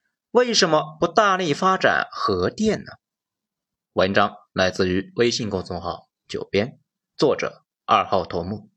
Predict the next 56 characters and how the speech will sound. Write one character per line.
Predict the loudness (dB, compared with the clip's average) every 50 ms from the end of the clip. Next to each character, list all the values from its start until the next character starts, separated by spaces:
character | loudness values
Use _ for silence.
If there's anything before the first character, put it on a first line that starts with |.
| _ _ _ _ _ _ _ _ _ _ _ _ _ _ _ _ _ _ _ _ _ _ _ _ _ _ _ _ _ _ _ _ _ _ _ -8
说 | 0 2 2 2
这 | 2 2
个 | 2 2
话 | 4 4 2 2 2
题 | 0 -2
呢， | 0 -2 -2 -4 -6 -14 _ -20 _ _ -6
主 | 0 2 2
要 | 2 2
是 | 2 0 2 2 2 0 0 0
我 | -2
自 | -2 -2 -4
己 | -4 -4 -4
呢 | -4 -4 -6
很 | -6 -6 -8 -6
疑 | -6 -4 -4
惑。 | -4 -4 -6 -8 -8 _ _ _ _ _ _ _ _ _ _ _ _ -2
假 | 2 2 2 2 0
期 | 0 0 -2 -2 -2 -4 -16 -10 -2
查 | 0 0
了 | 2 2
很 | 0 -2 0 2
多 | 2 2
论 | 2 2 0 0 0 -2
文 | -2 -2 -4 -6 -8 -10 -14
和 | -14 -6 -2 0 0 2
研 | 0 0 -2
究 | -4 -4
报 | -4 -4 -4
告， | -6 -8 -12 _ _ _ _ _ _ _ _ _ -20 _ _ -2
又 | 0 2 2 4
找 | 4 4 4
了 | 4 2 0
核 | 0 0 2 2
电 | 2 2 0 0 0 -2
相 | -2 -2 -2 0
关 | 0 0 0
的 | 0 0
小 | 0 -2 -4
伙 | -4 -4
伴 | -6 -6 -8 -8 _ _ _
啊， | -8 -8 -8 -6 -4
了 | -2 0 0 0
解 | 0
了 | 0 -2
一 |
下 | -2 -2 -4
情 | -4 -6 -10 -12 -14
况， | -12 -12 -12 -12 _ _ _ _ _ _ _ _ _ _ _ _ _ _ _ _ -20 _ -2
来 | 0 0 0 0 -4 -8 -6
跟 | -4 -2
大 | 0
家 | -2 0
分 | -2 -4 -6
享 | -6 -8 -12
一 | -14
下。 | -16 -18